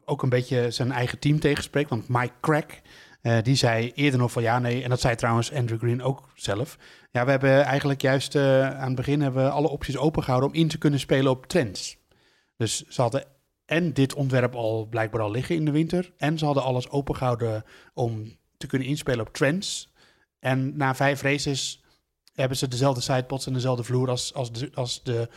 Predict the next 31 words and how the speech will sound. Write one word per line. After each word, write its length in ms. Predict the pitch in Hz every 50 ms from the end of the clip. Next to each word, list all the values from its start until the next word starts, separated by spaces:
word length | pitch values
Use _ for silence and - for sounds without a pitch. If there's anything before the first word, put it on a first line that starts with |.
| - - - _
snelste 340 | - - 139 131 120 - -
auto 220 | 120 123 123 -
van 100 | 117 120
het 80 | 117 -
veld. 220 | - 131 98 98
Of 100 | 117 113
een 180 | - 139 123 113
van 100 | 104 98
de 60 | 101
snelste 300 | - - 123 117 - -
auto's 220 | 165 147 135 - -
van 100 | - 120
het 100 | 117 -
veld. 280 | - 123 135 - - - - - - - - _ _ _
Eh, 400 | - - - - 123 113 113 113
ehm, 120 | 110 113 113 - _ _
daar 120 | _ 131 -
klopt 200 | - 131 - -
iets 100 | - -
natuurlijk 280 | - 131 123 127 131 147
niet 120 | 139 -
in 60 | 123
dat 140 | 110 107 -
verhaal. 320 | - 113 101 92 98 127 139
Dus, 260 | 139 135 - - -
ehm, 260 | 131 120 117 113 123 127 - _ _ _ _ _ _ _ _ _ _ - -
ja, 160 | 143 110 92
hoe 120 | 117 131
het 80 | 131 -
precies 340 | - 127 - - 131 - -
zit, 280 | - 139 135 - -